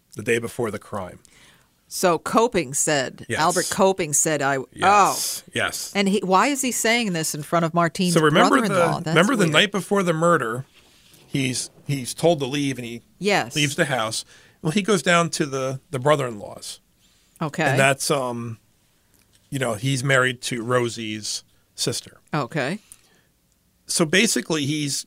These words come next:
Speaker 1: spouting off and venting and says, "I'll fix that son of a bitch."
Speaker 2: Not the smartest thing to do if you're planning to murder.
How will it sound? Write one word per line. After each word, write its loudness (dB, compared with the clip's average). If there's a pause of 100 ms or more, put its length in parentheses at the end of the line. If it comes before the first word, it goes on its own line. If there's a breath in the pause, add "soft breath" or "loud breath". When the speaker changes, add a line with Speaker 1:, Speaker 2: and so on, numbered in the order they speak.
(160)
Speaker 1:
spouting 2
off 2
and -10
venting 0
and -12 (420 soft breath)
says, 2
"I'll -2
fix -8
that -6
son -10
of -20
a -20
bitch." -12
Speaker 2:
Not 4
the -2
smartest 0
thing 0
to -4
do 2
if -4
you're -2
planning -2
to -6
murder. -2